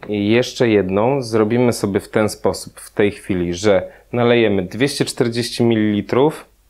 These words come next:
na wystygnięty ekspres. Weźmiemy sobie nową dwójkę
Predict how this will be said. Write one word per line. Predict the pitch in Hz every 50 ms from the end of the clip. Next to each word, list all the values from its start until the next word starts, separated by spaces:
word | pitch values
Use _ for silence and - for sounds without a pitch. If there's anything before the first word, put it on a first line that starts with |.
| _ _ _ _ _ _ - _ _ _ _ _ _ _ _ -
na | 120 127 123 120 113 107 - - - -
wystygnięty | 110 - 139 143 139 - - 135 123 127 127 120 117 120 123 101
ekspres. | 101 98 98 - - - 107 120 - - - - -
Weźmiemy | 107 104 110 110 113 123 127 127 127 117 107
sobie | - - 107 104 98 95 92 87 80 - _ _ _ _ _ _ _ _ _ _ _ _ _ _ _ _ _ _ _ -
nową | 117 123 143 147 147 139 123
dwójkę | 110 107 107 107 101 95 95 - - 98 104 120